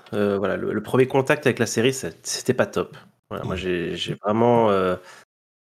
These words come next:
Speaker 1: j'ai vraiment trouvé ça pas top initialement. Et,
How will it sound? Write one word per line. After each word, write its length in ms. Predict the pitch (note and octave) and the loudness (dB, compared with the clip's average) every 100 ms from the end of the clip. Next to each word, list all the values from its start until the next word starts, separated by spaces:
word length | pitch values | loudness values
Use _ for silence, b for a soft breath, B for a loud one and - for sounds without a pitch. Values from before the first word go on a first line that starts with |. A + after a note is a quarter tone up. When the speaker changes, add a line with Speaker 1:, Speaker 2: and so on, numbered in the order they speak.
| _ | _
Speaker 1:
j'ai 140 | - | 0
vraiment 420 | A2 C3 - B2+ C#3+ | 0 0 0 2 4
trouvé 160 | C#3+ | 2
ça 140 | C3 C3 | 0 2
pas 140 | C3 | 2
top 220 | B2+ D3+ - | 2 -2 0
initialement. 720 | D#3+ D#3 - B2+ B2 C#3 G3 B B B B | 2 2 4 4 6 4 2 B B B B
Et, 60 | - | -4